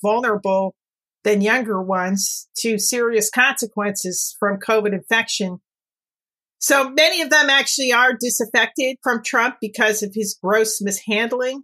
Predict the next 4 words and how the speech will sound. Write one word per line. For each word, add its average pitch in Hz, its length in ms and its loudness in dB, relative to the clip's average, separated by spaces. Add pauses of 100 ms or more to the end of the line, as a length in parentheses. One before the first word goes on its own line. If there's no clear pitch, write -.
(160)
of 196 340 4
the 202 180 -2
pandemic 208 640 0
response. 190 840 -2